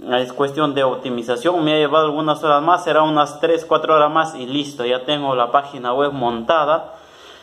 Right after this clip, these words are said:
Eh, estoy súper emocionado, siempre había creado, querido tener esta página web y pues ahora le vamos a poder dar mucho más conocimiento, más información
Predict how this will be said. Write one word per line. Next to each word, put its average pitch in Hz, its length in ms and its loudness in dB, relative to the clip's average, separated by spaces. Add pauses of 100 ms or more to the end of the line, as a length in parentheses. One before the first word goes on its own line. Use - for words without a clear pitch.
(140)
Eh, 120 800 0 (140)
estoy 139 340 -4
súper 160 380 -2
emocionado, 139 560 0
siempre 143 400 -4
había 139 240 -2
creado, 135 540 0 (200)
querido 139 460 0
tener 135 480 -4 (640)
esta 147 520 -4
página 135 460 -2
web 147 240 2 (1300)
y 131 300 -4
pues 127 340 0
ahora 135 240 4
le 135 160 4
vamos 139 400 2
a 131 100 -2
poder 131 420 0
dar 135 340 2
mucho 147 460 -4
más 143 220 2
conocimiento, 139 960 -2
más 139 320 0
información 135 840 -2